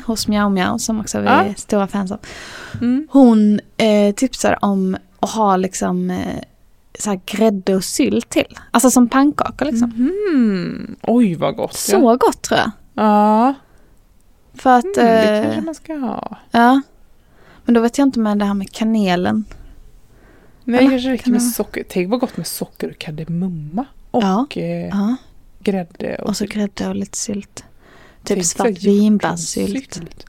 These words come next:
Speaker 1: Ja, hjortronsylt
Speaker 2: Mm.
Speaker 1: också. Där hade hon också en macka med, hon tipsade om olika
Speaker 2: Ja, hon la
Speaker 1: mackor.
Speaker 2: ut, eh, häromdagen. Ja, det var
Speaker 1: Mm.
Speaker 2: väldigt härligt inlägg.
Speaker 1: Mm.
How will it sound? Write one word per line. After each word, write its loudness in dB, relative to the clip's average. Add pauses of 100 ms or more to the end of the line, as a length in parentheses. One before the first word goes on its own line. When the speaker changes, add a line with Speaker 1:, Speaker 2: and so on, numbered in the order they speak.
(140)
Speaker 1:
Ja, -2
hjortronsylt -4
Speaker 2:
Mm. -6
Speaker 1:
också. -6 (800)
Där 2
hade 4
hon 4
också -2
en 4
macka -2
med, 0 (340)
hon -2
tipsade 0
om 2
olika 2
Speaker 2:
Ja, 6
hon 6
la 6
Speaker 1:
mackor. 6
Speaker 2:
ut, -2
eh, 2
häromdagen. 0
Ja, 2
det 2
var 2
Speaker 1:
Mm. 8
Speaker 2:
väldigt 6
härligt -6
inlägg. 2
Speaker 1:
Mm. 6